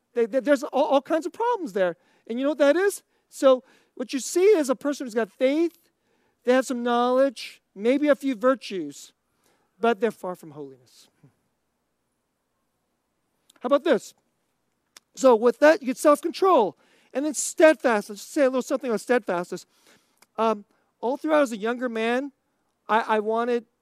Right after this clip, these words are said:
Jesus, and I wanted more of Jesus. You know what I thought? I was like, "Okay, I'll get knowledge," 'cause, you know, I'm a nerd and I like <laughs> knowledge,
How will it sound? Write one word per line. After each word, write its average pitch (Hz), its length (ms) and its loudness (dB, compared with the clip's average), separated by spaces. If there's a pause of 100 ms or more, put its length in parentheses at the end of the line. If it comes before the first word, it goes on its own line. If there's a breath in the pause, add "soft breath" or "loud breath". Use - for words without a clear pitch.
(120)
Jesus, 185 720 -14
and 175 120 -12
I 175 60 -6
wanted 202 260 -6
more 185 220 -8
of 165 80 -12
Jesus. 175 640 -14 (260)
You 208 100 -12
know 254 80 -8
what 240 80 -2
I 226 60 -2
thought? 226 140 -4
I - 20 -2
was 220 160 -8
like, 190 80 -8
"Okay, 220 160 -4
I'll 202 80 -4
get 240 160 -6
knowledge," 226 400 0
'cause, 180 200 -12
you 202 80 -14
know, 170 120 -8
I'm 196 100 -6
a 185 40 -10
nerd 202 220 -4
and 175 100 -10
I 165 40 -6
like 175 200 -6
<laughs> 190 60 -8
knowledge, 170 440 -10